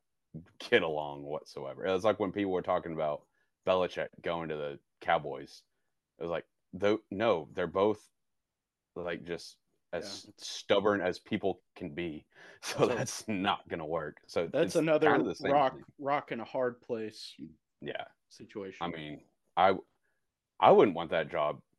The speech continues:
Speaker 1: because of that owner just being an insane person throwing vodka sodas at Jags fans. So I, like, I, I couldn't imagine
Speaker 2: <laughs>
Speaker 1: working for that son of a bitch.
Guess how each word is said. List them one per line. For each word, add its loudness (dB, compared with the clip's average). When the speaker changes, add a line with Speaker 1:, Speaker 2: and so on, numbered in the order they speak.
Speaker 1:
because 0
of -6
that -6
owner -10
just -10
being -8
an -4
insane -8
person -6
throwing -2
vodka -2
sodas -6
at -16
Jags -6
fans. -20
So -6
I, 2
like, -6
I, -4
I 8
couldn't 6
imagine -6
Speaker 2:
<laughs> -20
Speaker 1:
working -8
for -14
that -8
son -10
of -10
a -10
bitch. -18